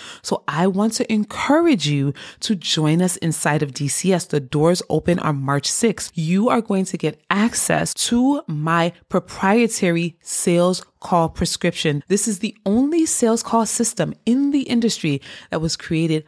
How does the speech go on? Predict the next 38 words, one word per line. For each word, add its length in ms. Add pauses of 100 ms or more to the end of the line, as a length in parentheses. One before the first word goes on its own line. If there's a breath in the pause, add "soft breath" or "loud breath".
(160 soft breath)
by 380
a 120
woman 260
doctor 460 (180 soft breath)
for 540 (220)
women 380 (200)
doctors. 480
This 200
is 120
the 160 (100)
only 500
sales 440
call 320
system 600
in 140
the 120
industry 540 (360 loud breath)
that 400
utilizes 800
the 100
principles 680
of 260
diagnosis 760
and 120
treatment, 440
what 180
we 140 (100)
already 680
do 420 (640 loud breath)
in 340 (100)
our 180
sales 380
calls. 540
This 180
is 100
the 180
only 260
one 420